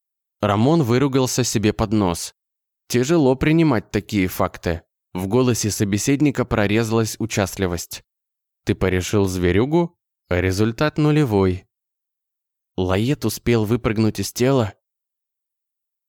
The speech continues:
Догадался Рамон. "Конечно. Время задать себе новый вопрос". Никита задумался.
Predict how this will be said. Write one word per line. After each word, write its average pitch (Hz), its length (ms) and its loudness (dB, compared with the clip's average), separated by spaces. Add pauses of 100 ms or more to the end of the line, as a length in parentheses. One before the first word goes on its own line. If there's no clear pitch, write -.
(320)
Догадался 95 640 0
Рамон. 92 400 0 (580)
"Конечно. 113 720 0 (500)
Время 131 420 2
задать 135 340 -2
себе 160 220 0
новый 101 420 4
вопрос". 95 580 -2 (800)
Никита 98 520 0
задумался. 113 800 0